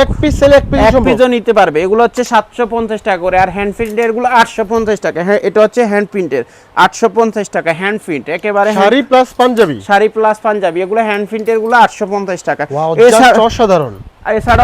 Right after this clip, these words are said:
Speaker 2: হচ্ছে আরো ডিজাইন আছে, আমি সবগুলা দেখানো সম্ভব না। আমি ইয়েলো কালারে এক-, একটু দেখিয়ে দিচ্ছি। দেখেন খুবই সুন্দর পাঞ্জাবি এবং শাড়ি, দেখেন কত সুন্দর করে এগুলা প্রিন্ট করা আছে। এগুলা একেবারে, এগুলা আমরা হচ্ছে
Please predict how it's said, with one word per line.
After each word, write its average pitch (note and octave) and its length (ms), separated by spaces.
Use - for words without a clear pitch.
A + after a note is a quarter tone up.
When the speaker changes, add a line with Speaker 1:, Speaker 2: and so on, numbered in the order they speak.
Speaker 2:
হচ্ছে B3 180
আরো A3+ 320
ডিজাইন F#3 360
আছে, E3 140
আমি G#3+ 180
সবগুলা G#3+ 400
দেখানো A3 220
সম্ভব A3 320
না। A3+ 60
আমি G#3 200
ইয়েলো G3 260
কালারে G#3+ 340
এক-, G3 320
একটু F#3 200
দেখিয়ে F3+ 260
দিচ্ছি। C#3+ 180
দেখেন C#3 260
খুবই A3 240
সুন্দর G#3+ 260
পাঞ্জাবি G#3+ 400
এবং G#3+ 100
শাড়ি, E3 220
দেখেন F3+ 180
কত G#3 160
সুন্দর G3+ 340
করে F#3 200
এগুলা D3+ 180
প্রিন্ট G#3 280
করা D3+ 240
আছে। D3+ 160
এগুলা G#3+ 340
একেবারে, A3 680
এগুলা A3 300
আমরা G#3+ 200
হচ্ছে A3 200